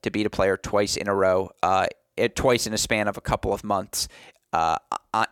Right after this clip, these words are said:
in professional tennis. And again, it's a different surface this time from, uh, when they last faced off. And I, I just, I like this matchup for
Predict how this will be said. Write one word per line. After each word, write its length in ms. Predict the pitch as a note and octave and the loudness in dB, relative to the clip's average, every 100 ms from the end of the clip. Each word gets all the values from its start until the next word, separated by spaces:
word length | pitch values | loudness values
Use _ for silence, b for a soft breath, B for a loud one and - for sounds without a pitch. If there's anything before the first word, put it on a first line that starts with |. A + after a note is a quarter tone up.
| - | -6
in 220 | A#2 A2 | -6 -6
professional 540 | - A2 A2+ - G2+ | -6 0 0 0 -4
tennis. 440 | G2+ C3 C3+ A2 - | -2 0 2 0 0
And 360 | G#2+ G#2+ G#2+ - B B B | 0 -2 -4 -12 B B B
again, 420 | A2 B2 G#2+ E2+ - | 0 2 2 -2 -8
it's 160 | F#2+ | -8
a 40 | G2 | -4
different 300 | G#2+ - A#2 | -4 -4 -2
surface 560 | - A2+ - G#2 - - | 0 0 2 -2 -2 -8
this 180 | - G2 | -6 -4
time 380 | - G2 G2 - _ | 0 -2 -2 -8 _
from, 300 | - - G#2 | -14 -6 -4
uh, 280 | - F#2+ F#2 | 0 0 0
when 180 | - G#2+ | 0 -4
they 140 | G2+ G2+ | -2 -2
last 400 | G2 G2+ - - | -2 -2 -6 -6
faced 400 | - G2 - F#2 | -6 -4 -2 2
off. 420 | G2 F#2+ - D#2+ | 2 2 -2 -8
And 340 | D#2 E2+ - - B B B B _ _ | -8 -8 -12 -20 B B B B _ _
I, 160 | - G#1 - | -12 -12 -8
I 120 | A2 | -8
just, 340 | - G2+ - - | -4 -6 -6 -4
I 60 | G#2 | -2
like 200 | G2+ - | -2 -4
this 140 | G2+ | -6
matchup 340 | F#2 F2+ F2+ F2 - _ | -4 -4 -6 -10 -16 _
for 420 | - A#2 G2+ F#2+ | -4 0 0 0